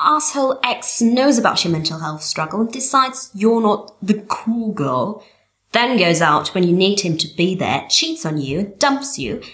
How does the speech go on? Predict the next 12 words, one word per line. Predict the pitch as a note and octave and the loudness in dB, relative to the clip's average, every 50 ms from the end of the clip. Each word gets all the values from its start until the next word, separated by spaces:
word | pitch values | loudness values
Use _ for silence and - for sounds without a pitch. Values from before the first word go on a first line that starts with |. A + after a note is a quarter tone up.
| - _ _ - | -20 _ _ 0
and | D4+ D4+ C4+ A3 | 2 2 2 2
you | G#3 G#3 A3+ B3 B3+ C#4 | 0 0 2 2 2 2
apologize? | C#4+ - - - - C4 B3+ C4 D4 D4 D4+ D#4 D#4 E4 F4 F#4+ G4+ G4 - - - - _ _ _ _ _ _ _ _ _ _ _ _ _ _ _ _ _ _ _ _ _ _ _ | 2 0 -2 -4 -4 -2 0 0 2 2 4 4 4 4 4 2 2 0 -2 -4 -4 -6 _ _ _ _ _ _ _ _ _ _ _ _ _ _ _ _ _ _ _ _ _ _ _
For | - E4 | -4 -2
feeling | D#4 - - D#4+ D#4+ D#4 D4 C#4 B3 C4+ - - | -2 0 0 2 4 4 4 4 2 -2 -6 -4
bad? | - A#3+ A3 B3 D#4 G4 G#4+ G#4+ G#4+ - - - _ _ _ _ _ _ _ _ _ _ _ _ _ | 0 2 4 6 6 6 4 4 0 -6 -14 -18 _ _ _ _ _ _ _ _ _ _ _ _ _
What | - A#3+ C4+ C#4+ D4 D4+ - - - - _ _ | -2 2 2 2 4 2 -2 -4 -4 -6 _ _
even | - B3+ C4 A#3 A3+ C4 B3 A#3 - - - | -2 -2 0 2 2 2 0 0 -4 -8 -6
is | - C#4 C#4+ C#4 | -2 0 0 2
a | C#4 C#4+ | 2 2
cool | C#4+ - A3 G#3+ G#3 F#3+ F3 | 2 2 2 2 2 4 4
girl? | F3 F3 E3+ D#3+ D3 C#3+ C#3+ D3 - - _ | 2 2 2 4 2 2 0 -2 -8 -14 _